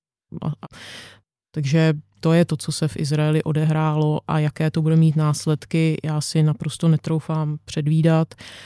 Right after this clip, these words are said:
Ty bezprostřední jaksi pocity byly obrovský strach, obrovské ponížení, obrovská lítost, obrovská bolest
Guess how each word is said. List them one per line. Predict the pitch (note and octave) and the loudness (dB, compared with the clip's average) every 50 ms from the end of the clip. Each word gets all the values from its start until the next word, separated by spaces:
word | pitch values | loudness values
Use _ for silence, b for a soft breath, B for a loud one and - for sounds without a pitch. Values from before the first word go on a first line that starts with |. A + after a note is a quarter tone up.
| B B B _ | B B B _
Ty | - - | -8 -4
bezprostřední | C#3+ C#3 D3+ D3 - - D#3+ E3 D3+ - - - D#3+ D3+ C#3+ D3 E3 E3 E3 E3 E3 E3 - - _ _ | -2 -2 -2 -4 -4 -2 -2 -2 -2 -2 -2 -4 -4 -2 0 2 4 6 6 6 4 2 0 -4 _ _
jaksi | - - D#3 - - - E3 | -6 -6 -6 -4 -4 -4 -4
pocity | - - D3+ D3 - - E3 D3+ - E3 D#3+ D#3+ D#3+ D#3 D3 B B B B | -4 -6 -8 -6 -4 -4 -4 -2 0 0 0 2 2 0 0 B B B B
byly | E3 D#3 D#3 D#3 D#3 D#3 D3+ D3+ D3+ - _ _ _ | -2 0 2 2 4 4 2 2 0 -2 _ _ _
obrovský | - D#3+ D3+ C#3+ - E3 D#3+ C3 - - - - - - - E3+ D3+ D3 | -4 -4 0 0 2 2 2 0 -2 -4 -8 -14 -14 -8 -4 -2 -2 -2
strach, | - - - - - D3+ E3 G3+ - - - - B B B B B B B B B B B B B - - - D#3 | -4 -6 -6 -4 -4 -4 -4 -4 -8 -16 -20 -20 B B B B B B B B B B B B B -10 -8 -6 -4
obrovské | - D#3+ D3 D#3 D#3+ D#3+ D#3 - - - - E3 D#3+ | -2 0 2 4 4 4 2 0 -2 -2 0 0 0
ponížení, | - - - C#3+ D3+ D#3 D#3 D#3 D3+ D#3+ D#3+ D#3+ E3 E3 E3 E3 E3+ F3 - _ | 0 0 0 2 4 6 6 6 6 6 6 6 6 4 4 4 2 0 -4 _
obrovská | - - C#3+ C#3 D3+ D#3 - - - - - D#3 D#3 | -6 -4 0 0 0 0 0 -4 -6 -4 -4 -2 0
lítost, | D3+ D3+ C#3 C3+ - - D#3 D#3+ E3+ - - - - | 0 -2 -2 -4 -4 -2 -2 -2 -2 -4 -6 -6 -6
obrovská | D#3+ C#3+ D#3 F3+ - - - - D#3+ D#3+ | -4 -2 -2 -2 -4 -4 -4 -2 -2 0
bolest | D#3 C#3 C#3+ C#3 C#3+ D3 F3 F#3 - - - - - | 0 0 0 0 -2 -2 -4 -6 -8 -10 -12 -12 -16